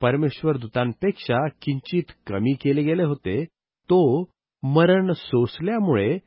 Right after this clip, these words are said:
गौरव व थोरवी यांनी मुकुटमंडित केलेला असा आपल्या दृष्टीस पडतो. त्याने परमेश्वराच्या कृपेने सर्वाकरता मरणाचा अनुभव घ्यावा म्हणून असे झाले,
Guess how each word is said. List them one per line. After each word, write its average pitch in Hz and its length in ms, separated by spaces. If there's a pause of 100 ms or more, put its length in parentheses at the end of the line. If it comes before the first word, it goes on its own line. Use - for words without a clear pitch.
(140)
गौरव 123 480 (380)
व 180 340
थोरवी 139 880
यांनी 170 360 (320)
मुकुटमंडित 139 880
केलेला 131 520
असा - 420
आपल्या 127 340
दृष्टीस 98 600
पडतो. 82 460 (200)
त्याने 135 280 (420)
परमेश्वराच्या 156 720
कृपेने 156 640 (500)
सर्वाकरता 165 640
मरणाचा 117 920 (140)
अनुभव 113 420
घ्यावा 113 500 (380)
म्हणून 123 600
असे 101 280
झाले, 87 300